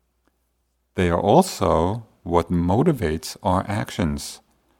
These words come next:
And when we look about in the world, why is there so much avoidable suffering? You know, the violence,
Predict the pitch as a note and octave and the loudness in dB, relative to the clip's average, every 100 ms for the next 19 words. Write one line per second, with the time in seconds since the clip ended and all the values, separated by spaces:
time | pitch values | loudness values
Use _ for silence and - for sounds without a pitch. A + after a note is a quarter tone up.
0 | _ _ _ _ - F#2+ G2 F#2+ A#2+ - | _ _ _ _ -2 2 2 2 0 2
1 | G2+ G#2 G#2 G2+ E2+ E2 F#2+ F#2+ D#2+ D#2 | 2 4 4 2 -2 -2 0 0 -2 -6
2 | - _ _ _ _ _ _ _ _ _ | -16 _ _ _ _ _ _ _ _ _
3 | _ _ _ _ _ _ F#2 G2+ B2+ F3+ | _ _ _ _ _ _ 0 4 6 6
4 | G#3+ G3+ - - - A#2+ A#2 G2+ - - | 4 2 -2 -2 0 2 4 4 2 -2
5 | G#2 E2 D#2+ E2+ F#2 F#2 F2 E2 - D#2 | -2 -2 -2 0 0 -2 -4 -6 -8 -10
6 | - D2+ D2 - _ _ _ _ _ _ | -8 -10 -10 -18 _ _ _ _ _ _
7 | _ _ _ _ _ _ _ _ _ _ | _ _ _ _ _ _ _ _ _ _
8 | _ _ _ _ _ _ _ _ _ _ | _ _ _ _ _ _ _ _ _ _
9 | _ _ _ _ _ _ _ _ - A2 | _ _ _ _ _ _ _ _ -10 -6
10 | F#2 G2+ G2 A2+ B2 A#2 D#2+ C2+ - - | -4 -6 -2 -2 0 0 -2 -6 -12 -16